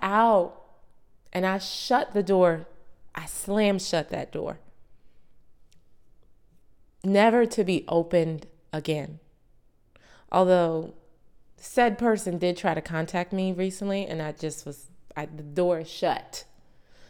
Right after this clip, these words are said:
The door is shut. Bolt lock. And I just feel like God has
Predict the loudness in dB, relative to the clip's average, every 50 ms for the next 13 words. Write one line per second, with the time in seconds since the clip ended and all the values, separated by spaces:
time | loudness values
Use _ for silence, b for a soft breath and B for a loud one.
0 | b b -8 -8 -6 -2 0 2 4 4 4 2 0 -2 -6 -8 -12 -6 -2 -2
1 | 0 0 -2 -2 2 6 6 6 6 6 6 6 6 6 4 2 -2 -8 -20 -20
2 | -20 -20 -20 _ _ _ _ _ _ b b b b b b b b b b b
3 | b b b -4 0 2 4 6 6 4 4 4 4 4 6 4 2 2 -2 -2
4 | 0 2 4 4 4 4 4 4 2 0 -2 -6 -8 -2 0 2 4 4 4 4
5 | 2 2 2 0 -2 -4 -10 -14 -20 -20 -20 -20 -20 -20 _ _ _ -20 -20 -18
6 | -18 -16 -12 -8 -4 0 2 2 2 4 2 2 0 -2 -6 -12 -14 -16 -18